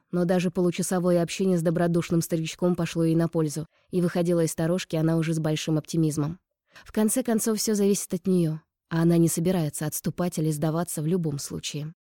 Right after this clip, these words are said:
До магазина Галя добралась довольно быстро.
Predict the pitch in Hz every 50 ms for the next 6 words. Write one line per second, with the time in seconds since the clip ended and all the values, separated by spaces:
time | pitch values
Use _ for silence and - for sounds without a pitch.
0 | _ _ _ _ _ _ _ _ - 214 214 214 214 214 226 208 220 240 233 208
1 | 185 190 190 185 180 180 170 175 185 180 185 196 185 185 180 170 175 175 175 170
2 | 160 156 - - - - 160 160